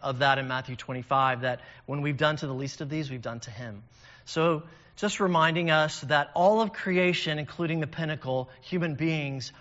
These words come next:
are to point us back to Christ, to him. Oh, and by the way, I've been saying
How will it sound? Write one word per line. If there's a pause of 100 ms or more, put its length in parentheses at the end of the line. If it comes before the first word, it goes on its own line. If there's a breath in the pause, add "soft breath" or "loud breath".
are
to
point
us
back (560 soft breath)
to
Christ, (280)
to
him. (1040 soft breath)
Oh,
and
by
the
way,
I've
been
saying